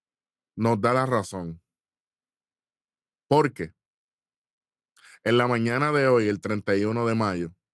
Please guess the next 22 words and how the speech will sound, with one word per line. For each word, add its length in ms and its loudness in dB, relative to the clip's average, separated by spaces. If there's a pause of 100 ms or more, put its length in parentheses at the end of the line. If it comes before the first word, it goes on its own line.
(1200)
en 140 0
las 100 0
malditas 540 0
redes 320 0
sociales, 560 -4 (3000)
esta 360 0
tipa, 480 -4 (1040)
Ronda 360 0
Rousey, 460 -4 (2000)
hizo 500 -2
lo 160 2
que 60 0
el 80 -2
compañero 720 0
Bit 240 0 (640)
dijo 420 2
exactamente 760 -2
lo 140 0
que 140 2
iba 140 4
a 20 -2
hacer. 280 -8